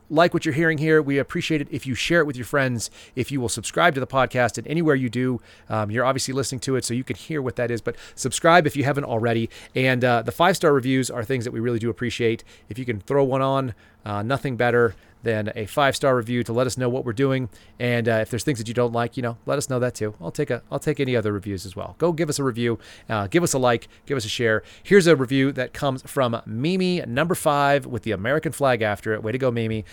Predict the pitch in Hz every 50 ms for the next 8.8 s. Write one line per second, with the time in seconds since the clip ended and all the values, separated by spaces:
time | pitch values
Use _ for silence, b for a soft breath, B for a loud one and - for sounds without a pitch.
0 | B B B - 131 139 117 123 117 113 104 117 - - 117 98 90 92 127 147
1 | 190 220 185 175 147 156 156 - 135 123 117 101 - 107 113 113 135 143 175 160
2 | 127 120 107 - 110 98 101 101 - - _ _ _ _ 107 101 98 113 110 104
3 | 110 92 85 71 60 - _ _ B B B B B B B B B B 110 104
4 | 98 95 85 - 165 170 160 - - - 107 - - - 90 - B B B B
5 | B B B B B - 131 - 175 202 208 190 - - 156 143 - - 139 135
6 | 135 117 110 98 101 92 101 113 139 180 - - - 156 135 110 104 120 123 -
7 | _ _ _ _ _ _ 107 98 - 107 92 117 131 139 135 135 127 - 135 127
8 | 120 113 110 135 135 120 120 110 117 117 - - 135 147 135 -